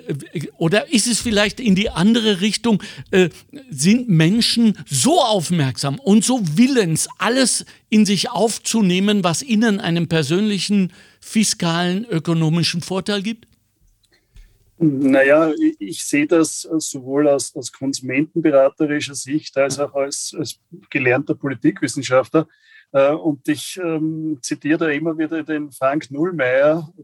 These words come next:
Speaker 2: der ist auch in Deutschland tätig und der sagt, äh, Eigenverantwortung ist im Grunde genommen in großen Teilen auch Fremdverantwortung. Äh, weil man kann Ergebnisse, die ich jetzt am Aktienmarkt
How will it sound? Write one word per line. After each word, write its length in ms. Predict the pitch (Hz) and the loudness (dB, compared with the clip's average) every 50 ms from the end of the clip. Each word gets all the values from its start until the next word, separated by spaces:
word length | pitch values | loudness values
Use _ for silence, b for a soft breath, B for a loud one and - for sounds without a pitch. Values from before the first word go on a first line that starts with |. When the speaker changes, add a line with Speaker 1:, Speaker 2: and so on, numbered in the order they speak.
| - _ | -18 _
Speaker 2:
der 140 | 143 139 143 | -6 -4 -4
ist 140 | 151 147 - | -4 -6 -4
auch 280 | 135 131 143 147 - - - | -2 -2 -2 -2 -2 -8 -12
in 160 | 175 131 - | -12 -6 -2
Deutschland 480 | 135 127 139 139 - 160 160 151 - | 0 0 0 0 0 0 0 0 -2
tätig 360 | - 143 143 - - 156 - 156 | -4 -10 -10 -8 -6 -6 -6 -6
und 160 | 147 - - | -8 -10 -10
der 80 | 147 | -10
sagt, 400 | 131 117 151 160 - - - - - | -4 -2 -2 -2 -2 -6 -16 -16 -16
äh, 280 | 165 - - - - - | -16 -16 -12 -8 -6 -4
Eigenverantwortung 840 | - 139 156 - - 151 147 135 156 156 - 160 151 - 156 147 | -2 -2 -2 0 2 4 4 4 2 0 -2 -4 -4 -2 -4 -6
ist 200 | 147 147 127 - | -6 -8 -10 -12
im 80 | 156 - | -14 -12
Grunde 300 | - 143 147 160 165 160 | -8 -4 -2 0 0 0
genommen 340 | 160 147 147 151 151 147 143 | 2 0 0 0 0 -2 -6
in 100 | 143 131 | -8 -8
großen 440 | - 117 127 143 - - - 147 | -8 -8 -8 -8 -8 -8 -8 -4
Teilen 260 | 123 135 131 139 147 143 | -2 -2 -2 0 0 0
auch 140 | 135 123 | -2 -2
Fremdverantwortung. 1120 | - - 131 135 160 202 196 - - 131 123 120 117 104 - 127 120 - - 123 117 101 B B B B B B B B B B _ | -4 -10 -6 -4 -4 -4 -4 -4 -4 -2 -2 -2 -4 -8 -8 -10 -10 -8 -10 -12 -12 -12 B B B B B B B B B B _
Äh, 140 | 135 127 123 | -2 0 2
weil 260 | 135 135 143 151 151 - | 4 4 4 2 2 0
man 260 | 170 151 151 143 127 - | 0 0 0 0 -2 -4
kann 580 | - - 135 139 147 151 156 160 156 160 175 - _ _ | -2 0 2 2 2 2 0 0 -2 -4 -8 -14 _ _
Ergebnisse, 720 | 165 147 123 - - 135 160 190 196 185 160 - 165 156 | -12 -10 -10 -6 -2 -2 -2 0 0 -2 -2 -2 -4 -4
die 240 | - - 151 156 160 | -4 -2 -2 -2 -2
ich 80 | - | -4
jetzt 220 | 147 147 - - 160 | -6 -10 -10 -10 -8
am 100 | 147 123 | -4 0
Aktienmarkt 800 | 120 143 165 - - - - 170 156 151 147 147 147 - - | 0 0 0 0 -4 -8 -8 -8 -4 -2 0 -2 -2 -2 -8